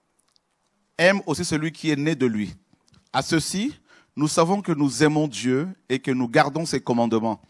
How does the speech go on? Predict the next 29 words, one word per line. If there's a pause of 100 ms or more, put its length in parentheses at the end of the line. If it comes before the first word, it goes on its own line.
(440)
Car
c'est
en
ceci (100)
que,
que
consiste, (140)
car
c'est
en
ceci (320)
que
consiste
l'amour
de
Dieu. (960)
Que
nous
gardions
ses
commandements.
Et
ses
commandements
ne
sont
pas (340)
pénibles. » (2500)
Voilà.